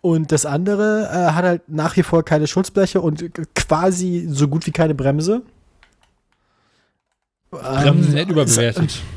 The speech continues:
Speaker 1: ja, ne? Äh, also es, es ist, das andere ist ungemütlich, aber benutzbar. Das andere ist halt super unpraktisch, wenn man irgendwie alle paar hundert Meter anhalten und die Kette wieder reinmachen muss.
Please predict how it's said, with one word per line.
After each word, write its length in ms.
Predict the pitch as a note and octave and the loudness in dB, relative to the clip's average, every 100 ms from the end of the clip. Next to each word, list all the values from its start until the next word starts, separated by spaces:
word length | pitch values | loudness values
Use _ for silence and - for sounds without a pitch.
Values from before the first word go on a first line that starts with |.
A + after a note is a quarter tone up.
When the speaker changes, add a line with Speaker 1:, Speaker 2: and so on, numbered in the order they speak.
| - - - - - - - - | -18 -20 -20 -20 -20 -20 -20 -6
Speaker 1:
ja, 360 | C3+ C#3+ F3 G3 | 0 0 2 0
ne? 320 | D3 G3 C4+ - _ - - _ _ _ _ _ | 2 0 -2 -6 _ -20 -20 _ _ _ _ _
Äh, 40 | - | -4
also 680 | F3+ E3 D#3 D3+ C3+ E3+ E3+ | 0 2 2 0 0 0 0
es, 120 | D3 | -2
es 220 | F3+ D#3+ | -2 0
ist, 160 | F3 - | 0 -2
das 100 | D#3+ | 0
andere 280 | G3 G#3+ E3+ | 2 2 0
ist 100 | F#3 | 0
ungemütlich, 720 | G#3 A3 F#3 G3 G3 G3 E3 | 2 2 2 0 0 -2 0
aber 160 | E3 D3+ | 0 0
benutzbar. 800 | D3+ F3+ - - G3 A3+ C#4 - - - - - _ _ - - - - - | 0 0 -2 0 0 0 -2 -4 -14 -18 -20 -20 _ _ -20 -20 -20 -20 -8
Das 120 | D#3 D#3 | -2 0
andere 520 | F#3 A3 G3+ G3+ G3 | 0 0 0 0 0
ist 400 | C#3+ C#3+ - F3+ | -2 -2 0 0
halt 160 | E3+ F#3 | 0 0
super 280 | E3+ F#3 F#3 | 0 2 0
unpraktisch, 500 | G3+ E3 D#3 D#3 D#3+ | 0 -2 -2 -2 0
wenn 60 | |
man 100 | D3+ | 0
irgendwie 260 | D#3 D3+ D3+ | 0 -2 0
alle 200 | D3+ D3+ | 0 0
paar 220 | - C#3+ | 2 0
hundert 200 | D#3 D3+ | 0 0
Meter 220 | D3+ D#3 | -2 0
anhalten 360 | D#3 D#3+ D3+ D#3 | 0 0 0 -2
und 40 | |
die 60 | D3+ | -4
Kette 180 | F3+ - | -4 0
wieder 140 | A#2 | 0
reinmachen 320 | G#2+ G#2+ G#2+ | 2 0 0
muss. 220 | G#2+ A2 | 0 -4